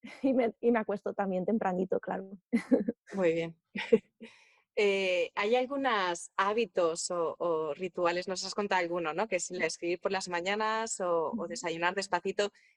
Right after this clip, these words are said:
Speaker 2: ¿Hay algunos hábitos o rutinas que tú creas que, que, pues que son clave en este momento? Porque esto quizás es algo que va cambiando, pero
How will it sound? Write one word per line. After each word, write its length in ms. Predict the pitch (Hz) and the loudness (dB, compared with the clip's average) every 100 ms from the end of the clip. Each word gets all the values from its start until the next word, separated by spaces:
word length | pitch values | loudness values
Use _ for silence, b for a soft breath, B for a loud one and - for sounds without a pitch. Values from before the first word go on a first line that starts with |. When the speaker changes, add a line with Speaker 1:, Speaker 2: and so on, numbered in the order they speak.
| - | 0
Speaker 2:
¿Hay 120 | 208 | 0
algunos 380 | 285 277 214 185 | 2 0 0 0
hábitos 420 | 180 185 170 - | -2 0 -2 -2
o 60 | |
rutinas 440 | 175 180 175 180 - | -4 -4 -2 -2 -2
que 80 | 170 | -6
tú 120 | 175 | -6
creas 360 | 170 175 165 | 0 2 0
que, 580 | - 175 165 151 151 - _ | -2 -4 -2 -4 -6 -10 _
que, 400 | - 160 156 - _ _ _ _ _ | 0 0 0 -8 _ _ _ _ _
pues 100 | 202 | -6
que 80 | 196 | -4
son 200 | 208 202 | -2 -2
clave 280 | 214 180 196 | 0 0 0
en 60 | |
este 200 | 190 - | -2 -4
momento? 380 | 175 170 208 269 | -2 0 0 -2
Porque 160 | 254 185 | -2 -4
esto 220 | - 196 | -4 -4
quizás 280 | 185 196 190 | -4 -6 -6
es 120 | 196 | -2
algo 180 | 185 190 | 0 2
que 100 | 180 | 2
va 120 | 180 | 2
cambiando, 520 | 180 170 180 233 277 | 0 0 0 0 0
pero 340 | - 175 156 | 0 2 0